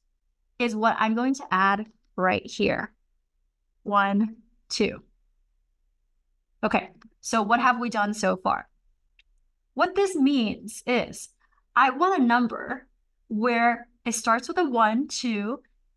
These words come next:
the third digit. So let's just say this is, uh, one two one, right? So a hundred twenty-one times, we said this was one, so this has to be a one,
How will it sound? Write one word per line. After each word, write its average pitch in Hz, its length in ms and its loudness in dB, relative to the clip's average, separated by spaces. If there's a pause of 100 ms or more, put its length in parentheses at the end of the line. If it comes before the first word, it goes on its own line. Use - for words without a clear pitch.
(120)
the 254 80 0
third 370 500 0
digit. 220 520 -4 (300)
So 220 400 -2
let's 220 200 0
just 226 160 -6
say 208 180 -2
this 202 280 -6
is, 202 360 -2 (260)
uh, 196 180 0
one 226 360 2
two 220 280 -6
one, 190 600 2 (160)
right? 202 360 0 (540)
So 220 520 -2 (120)
a 254 80 4
hundred 302 300 -2
twenty-one 240 680 0 (300)
times, 226 760 0 (640)
we 220 100 0
said 220 160 0
this 214 140 -2
was 247 140 -2
one, 202 200 2
so 208 120 -4
this 196 160 -4
has 202 180 -2
to - 60 -10
be 220 60 -2
a 190 80 0
one, 214 520 0